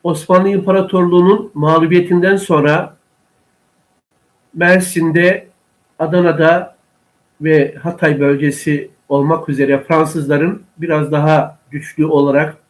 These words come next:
işgali amaçlayan girişimleri oldu. İstanbul ve çevresinde İngilizlerin ve İzmir çevresinde olan güçlerde Yunanistan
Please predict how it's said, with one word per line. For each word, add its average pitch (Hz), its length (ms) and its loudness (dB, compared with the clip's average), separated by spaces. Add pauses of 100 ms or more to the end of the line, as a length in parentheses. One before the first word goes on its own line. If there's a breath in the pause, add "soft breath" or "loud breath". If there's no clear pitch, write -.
(640)
işgali 156 840 -2
amaçlayan 143 760 -2 (160)
girişimleri 143 560 -2
oldu. 135 560 -2 (720)
İstanbul 185 600 2
ve 175 140 2
çevresinde 160 680 -2
İngilizlerin 156 800 -2 (1080)
ve 147 340 -2 (880 soft breath)
İzmir 185 440 2
çevresinde 165 600 -2
olan 160 340 -2
güçlerde 160 480 -2
Yunanistan 160 840 -2